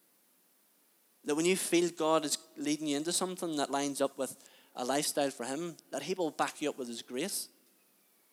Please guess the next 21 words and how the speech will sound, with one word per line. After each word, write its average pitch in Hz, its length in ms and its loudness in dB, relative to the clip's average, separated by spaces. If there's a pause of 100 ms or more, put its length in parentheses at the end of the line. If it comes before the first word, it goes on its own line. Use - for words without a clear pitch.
(420)
I 175 80 4
don't 214 140 6
know 185 100 6
how 170 120 4
to 160 100 4
describe 135 480 0
it, - 100 -2 (1080)
but 143 220 2 (840)
when 143 120 -4
I 156 60 0
became 175 260 0
a 165 40 2
pastor 160 360 -4
of 139 60 -4
this 139 120 -2
church, 139 240 -4
when 131 100 -4
I 123 40 -4
became 139 240 -4
an 131 80 -2
elder, 135 340 0